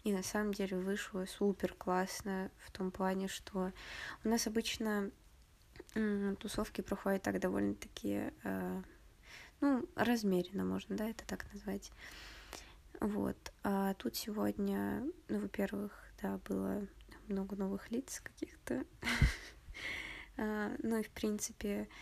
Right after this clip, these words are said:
а, знаете, было вот ощущение какого-то, не знаю, возможно, м, вот этого эффекта такого чуть-чуть,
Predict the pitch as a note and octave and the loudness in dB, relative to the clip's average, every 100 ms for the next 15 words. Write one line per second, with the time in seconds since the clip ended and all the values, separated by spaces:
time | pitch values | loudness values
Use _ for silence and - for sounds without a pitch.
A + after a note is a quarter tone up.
0 | - - - - - - G#3 G3+ G3 G3 | -14 -14 -14 -16 -18 -2 0 2 2 2
1 | G3+ - G#3 G#3 - G3+ - - - G#3 | 0 0 0 2 4 2 0 -8 -8 -6
2 | - G#3 - G3+ G3+ G3+ - - - G#3 | -4 -4 0 2 2 0 -4 -16 -6 -2
3 | G#3+ G3+ - G3+ G3+ G#3 - - - - | -2 -4 -6 -2 -2 -4 -14 -20 -20 -20
4 | - - - - - - - - - - | -20 -20 -20 -20 -20 -18 -16 -16 -18 -20
5 | - G#3 G3+ F#3+ F#3+ G3+ G3+ G3+ G3 G3 | -6 -4 0 0 0 -2 -2 0 0 0
6 | G3 F#3+ G3 G#3 - - - - - - | -2 0 0 -4 -10 -20 -20 -20 -20 -20
7 | - - A3 G3 F#3+ F#3+ F#3+ F#3+ - - | -20 -8 -2 2 4 4 2 0 -2 -12
8 | - - - - - - - - - - | -18 -20 -20 -20 -20 -20 -20 -20 -20 -20
9 | - - - - - - - - - - | -20 -20 -20 -20 -20 -20 -20 -20 -20 -20
10 | - - - G3 G#3 G3 G3 G3 G3+ G#3 | -20 -6 0 2 4 2 2 0 2 2
11 | G3+ - G3 F#3+ G3 - - - - - | 0 0 2 2 0 -8 -20 -20 -20 -20
12 | - - - - - - - - - - | -20 -20 -20 -20 -20 -20 -20 -20 -16 -8
13 | G3+ - F#3+ F#3+ - - - G3 F#3+ - | -6 0 2 2 0 -4 -4 0 0 -2
14 | - - | -6 -8